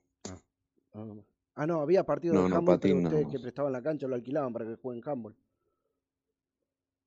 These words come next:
Speaker 2: Sí, sí, sí, correcto.
Speaker 1: Porque
Speaker 2: Sí,
Speaker 1: la
Speaker 2: sí.
Speaker 1: cancha, le, la
Speaker 2: Tienen los
Speaker 1: medida del
Speaker 2: juegos
Speaker 1: poli
Speaker 2: handball
Speaker 1: la,
Speaker 2: ahí.
Speaker 1: las tienen para que jueguen handball.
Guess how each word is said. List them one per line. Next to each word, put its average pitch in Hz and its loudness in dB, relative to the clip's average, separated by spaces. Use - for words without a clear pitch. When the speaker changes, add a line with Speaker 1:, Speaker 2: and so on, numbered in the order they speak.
Speaker 2:
Sí, 101 6
sí, 92 4
sí, 90 2
correcto. 87 0
Speaker 1:
Porque 104 -2
Speaker 2:
Sí, - 2
Speaker 1:
la 107 2
Speaker 2:
sí. 120 0
Speaker 1:
cancha, 131 0
le, 113 -2
la 107 0
Speaker 2:
Tienen - 2
los 131 2
Speaker 1:
medida 139 6
del 123 2
Speaker 2:
juegos - -20
Speaker 1:
poli 143 2
Speaker 2:
handball - 0
Speaker 1:
la, 110 0
Speaker 2:
ahí. 101 -6
Speaker 1:
las 104 -8
tienen 127 -6
para 104 -6
que 104 -10
jueguen 110 -10
handball. 104 -12